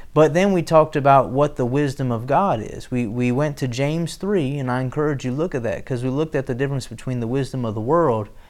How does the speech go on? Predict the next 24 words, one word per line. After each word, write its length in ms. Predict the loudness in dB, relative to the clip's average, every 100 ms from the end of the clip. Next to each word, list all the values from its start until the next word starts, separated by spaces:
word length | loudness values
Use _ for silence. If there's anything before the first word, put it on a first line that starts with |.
| -14
and 160 | -6 -2
the 40 |
wisdom 380 | 0 0 0 -4
of 140 | -4 0
God. 300 | 4 4 2
And 120 | -4
when 120 | -4
the 60 | -2
wisdom 380 | -2 -2 -2
of 140 | -4 2
God 340 | 4 4 2
comes, 460 | -4 -4 -4 -6 -10 -18 -20 -20 -14 -2
there's 220 | -2 -2
peace, 760 | -4 -2 -2 -4 -8 -14 -14 -18 -20 -20 -20 -20 -20 -20 -16 -4
there's 180 | -4 -4
purity, 760 | -6 -4 0 2 0 -4 -10 -16 -20 -18 -20 -20 -18 -18 -8
it's 280 | -6 -4 -6
gentle, 800 | -8 -2 0 0 -4 -6 -8 -12 -20 -20 -20 -14
it's 260 | -12 -12 -12 -6
easy 540 | -2 -2 -2 -2 -2
to 80 | -2
be 140 | -4
yielded 840 | -4 -4 -4 -2 0 0 0 -4
to. 320 | -6 -10 -10